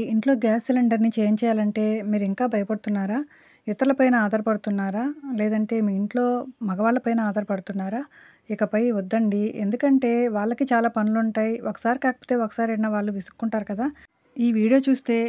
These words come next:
ఇకపై మీరు గ్యాస్ సిలిండర్ చేంజ్ చేయడానికి ఏం భయపడరు. చిన్న చిన్న సలహాలు చెప్తూ, చిన్న చిన్న టిప్స్ చెప్తూ గ్యాస్ సిలిండర్‌ని ఈజీగా ఎలా చేంజ్ చేయాలో నేను నేర్పిస్తాను రండి. ఏం లేదండి,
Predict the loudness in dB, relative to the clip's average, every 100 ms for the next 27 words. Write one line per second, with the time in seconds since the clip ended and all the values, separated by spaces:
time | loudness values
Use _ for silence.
0 | -2 -4 -2 0 0 0 -2 -2 0 0
1 | -2 -2 -2 -2 -2 -2 -2 0 2 2
2 | 0 -2 -2 -2 -2 -4 -6 -20 -20 -2
3 | 2 2 4 2 2 -2 0 -2 -2 -4
4 | -2 0 0 0 0 0 -2 -4 -4 -4
5 | -4 -2 0 -2 -2 -2 0 0 0 2
6 | 0 2 0 2 0 0 -2 -2 -2 -2
7 | -4 -2 -2 0 0 -2 -4 -8 -4 -4
8 | -4 -6 -2 2 4 4 2 0 -2